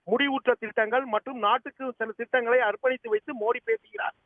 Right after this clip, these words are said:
இந்த விழாவில் தான் க-, தமிழக கவர்னர் ஆர் என் ரவியும் கலந்துள்ளார். இதற்காகத்தான் இன்று தூத்துக்குடிக்கு வந்துள்ளார். இதனை அடுத்து அவர்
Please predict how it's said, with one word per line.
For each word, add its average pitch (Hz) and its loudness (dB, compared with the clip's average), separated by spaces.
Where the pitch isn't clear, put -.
இந்த 247 2
விழாவில் 254 2
தான் 262 2
க-, 220 2
தமிழக 247 2
கவர்னர் 233 2
ஆர் 202 4
என் 240 2
ரவியும் 233 0
கலந்துள்ளார். 220 2
இதற்காகத்தான் 262 2
இன்று 240 -6
தூத்துக்குடிக்கு 240 -4
வந்துள்ளார். 233 2
இதனை 240 2
அடுத்து 247 2
அவர் 240 2